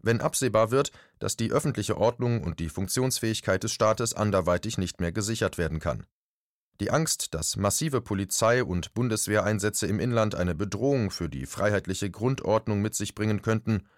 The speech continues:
ist in Hinblick auf die geschichtlichen Erfahrungen verständlich und berechtigt. In Ausnahmesituationen besteht immer die Gefahr, dass der Maßnahmenstaat verfassungswidrig ausgeweitet wird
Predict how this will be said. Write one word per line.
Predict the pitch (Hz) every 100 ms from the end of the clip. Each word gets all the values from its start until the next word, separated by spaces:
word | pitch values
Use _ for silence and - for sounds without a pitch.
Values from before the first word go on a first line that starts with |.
| _ -
ist | 139
in | 139
Hinblick | 135 151 139 -
auf | 95 -
die | 92
geschichtlichen | 87 - 135 - 104 113
Erfahrungen | 120 123 113 110 98 95
verständlich | 123 - 123 120 95 -
und | 82
berechtigt. | - 107 101 - 92 - - _ _ _ -
In | 113
Ausnahmesituationen | 113 165 135 123 110 117 104 - 98 127
besteht | 135 - 127 -
immer | 143 113
die | 92
Gefahr, | 107 - 110 113 113 - -
dass | 80 -
der | 104
Maßnahmenstaat | 98 110 131 117 113 110 - - 110 120
verfassungswidrig | 135 - 147 131 113 107 95 107 -
ausgeweitet | 120 127 113 104 117 123
wird | 120 123